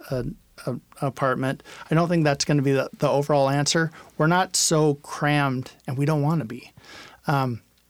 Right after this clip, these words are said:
we have a whole downtown that is ready to be developed. We have so many vacancies, so much, so much land down there that's, that's yet to be developed, that we should start utilizing that. I,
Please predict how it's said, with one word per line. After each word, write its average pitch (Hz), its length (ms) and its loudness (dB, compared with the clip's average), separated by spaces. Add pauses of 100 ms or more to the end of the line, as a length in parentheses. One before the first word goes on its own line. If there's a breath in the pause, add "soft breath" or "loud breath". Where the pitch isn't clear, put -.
(600)
we 147 200 2
have 143 220 -4
a 123 80 -6
whole 139 360 -2
downtown 123 720 -4 (420)
that 123 360 -2
is 120 360 -4 (420)
ready 127 340 -2
to 123 160 -8
be 127 240 -6
developed. 117 560 -8
We 135 80 -2
have 123 140 -6
so 139 340 0
many 135 200 2
vacancies, 135 760 -2 (220 loud breath)
so 147 360 2
much, 147 320 0
so - 220 0
much 147 260 0
land 139 340 0
down 120 160 -2
there 120 140 -4
that's, 120 360 -6 (100)
that's - 340 -4
yet 131 240 -2
to 131 120 -8
be 123 220 -6 (200)
developed, 127 600 -2 (560 loud breath)
that 147 240 2
we 156 160 4
should 151 440 0
start 147 240 0
utilizing 131 580 0
that. 135 260 -2
I, 139 160 -2